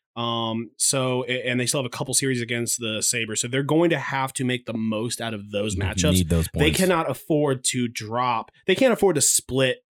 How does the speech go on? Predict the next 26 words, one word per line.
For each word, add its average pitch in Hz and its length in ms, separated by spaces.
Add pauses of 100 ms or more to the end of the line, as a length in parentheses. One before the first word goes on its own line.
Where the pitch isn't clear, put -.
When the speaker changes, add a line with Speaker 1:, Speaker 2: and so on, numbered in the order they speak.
Speaker 1:
uh, 110 220
series 104 480
with 110 300
a 123 80
team 120 260
like 95 120
the 80 80
Speaker 2:
Yeah. 78 60
Speaker 1:
Devils. 117 380 (280)
They're 147 100
gonna 165 240
have 160 180
to 139 60
come 135 240
out 127 220
and 117 120
sweep 135 460
a 117 60
team 131 180
like 120 100
the 120 80
Devils 117 320
if, 113 160 (360)
or, 151 420 (100)
you 131 120
know, 147 160